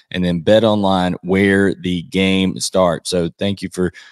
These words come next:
tuning in. Uh, make sure to like, subscribe, turn on notifications. And let's get right into it, guys. We're gonna go ahead and dive in to some of these matchups. But one matchup that I'd like to hit first and, and foremost here is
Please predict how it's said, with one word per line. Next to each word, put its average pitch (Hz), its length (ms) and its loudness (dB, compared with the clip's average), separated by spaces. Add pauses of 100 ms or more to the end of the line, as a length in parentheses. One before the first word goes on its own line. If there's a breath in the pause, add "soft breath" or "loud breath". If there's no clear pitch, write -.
(220 loud breath)
tuning 117 280 4
in. 123 260 2
Uh, 98 180 0
make 98 220 -2
sure 101 120 -4
to 95 80 -2
like, 95 280 0
subscribe, 98 440 -2
turn 107 160 0
on 101 80 0
notifications. 101 840 -2 (880)
And 107 100 0
let's 123 200 0
get 135 240 2
right 120 260 2
into 113 380 2
it, 92 80 2
guys. 98 320 0
We're 107 140 2
gonna 123 180 2
go 110 200 6
ahead 104 280 0
and 98 160 -2
dive 98 320 -2
in 104 240 -2 (320 loud breath)
to 107 160 2
some 107 200 0
of 101 60 0
these 98 160 0
matchups. 98 540 2
But 92 120 2
one 139 420 2 (340 soft breath)
matchup 104 420 0
that 101 120 -2
I'd 95 200 -2
like 101 240 -2
to 92 140 -6
hit 104 320 -2
first 110 340 -4
and, 92 220 -4 (100)
and 92 360 -4
foremost 107 460 0
here 104 280 0 (420)
is 104 420 2